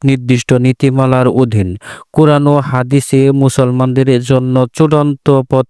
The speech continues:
নির্দেশক, কিন্তু দুঃখজনক হলেও সত্য, যুগে যুগে মানুষের আবেগ, অবজ্ঞা ইসলামের পবিত্র রীতিনীতির বিকৃত করেছে। বিশেষ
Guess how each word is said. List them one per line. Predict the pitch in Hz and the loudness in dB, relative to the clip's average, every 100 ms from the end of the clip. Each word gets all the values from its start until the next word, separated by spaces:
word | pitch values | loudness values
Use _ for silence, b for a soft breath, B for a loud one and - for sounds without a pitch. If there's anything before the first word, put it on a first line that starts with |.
| - | -2
নির্দেশক, | 135 127 123 117 - 98 - B B B | -2 0 0 0 0 -2 -4 B B B
কিন্তু | - 156 151 156 | -2 0 2 2
দুঃখজনক | 147 135 - 139 143 143 147 139 | 2 -2 0 0 2 2 0 -2
হলেও | 127 123 127 135 | -2 0 2 2
সত্য, | 127 135 131 - 135 127 | 2 0 -2 0 2 2
যুগে | 120 131 139 139 | 2 2 2 0
যুগে | 143 139 143 | 0 0 0
মানুষের | 135 127 123 117 135 | 0 0 -2 0 -2
আবেগ, | - - 131 135 131 - B B B | -2 -4 -2 0 0 -4 B B B
অবজ্ঞা | 143 143 147 143 139 139 135 131 _ | -2 0 0 -2 0 0 0 -2 _
ইসলামের | - 143 - 131 127 135 139 - | -4 -4 -2 -2 2 0 -2 -2
পবিত্র | 175 165 165 151 151 156 | 0 2 0 -2 0 0
রীতিনীতির | 147 160 151 160 160 147 147 | 2 -2 0 0 0 0 -2
বিকৃত | 127 151 - 151 156 160 | 0 -2 -2 -4 0 0
করেছে। | 151 - 135 123 - 113 | 0 0 0 0 0 -4
বিশেষ | 110 123 139 139 | 0 0 0 -2